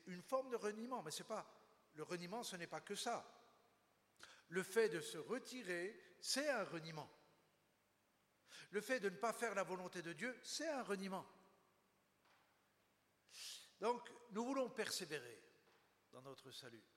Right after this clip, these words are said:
pour ensuite régner avec lui pour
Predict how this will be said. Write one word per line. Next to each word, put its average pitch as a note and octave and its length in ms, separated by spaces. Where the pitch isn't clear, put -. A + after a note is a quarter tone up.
pour D3+ 340
ensuite D3 480
régner B2+ 460
avec A#2+ 320
lui C3 160
pour A2+ 480